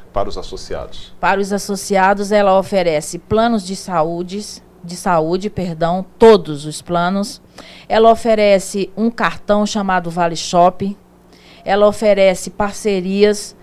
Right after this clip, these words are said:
Speaker 2: tipo Boticário. É, nós temos parceria com Clínica Dental, Amil. É, nós temos parceria até mesmo, é, com,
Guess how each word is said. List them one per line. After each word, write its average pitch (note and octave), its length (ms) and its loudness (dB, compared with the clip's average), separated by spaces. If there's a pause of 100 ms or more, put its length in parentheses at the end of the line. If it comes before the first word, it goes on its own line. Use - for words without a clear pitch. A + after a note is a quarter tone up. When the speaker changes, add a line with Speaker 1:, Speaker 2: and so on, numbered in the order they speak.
(340)
Speaker 2:
tipo G3+ 520 -2
Boticário. F#3+ 920 2 (540)
É, F#3 580 4
nós F#3+ 200 -4
temos G3+ 320 -4
parceria F#3 880 -2
com F#3 320 -4 (160)
Clínica G#3 720 0 (560)
Dental, F#3+ 800 4 (260)
Amil. G3 760 2 (360)
É, G3+ 360 2
nós G#3 220 -2
temos G#3+ 280 0
parceria G3 840 -2 (280)
até F#3+ 320 0
mesmo, G3+ 600 2
é, E3+ 600 -2
com, E3+ 800 -4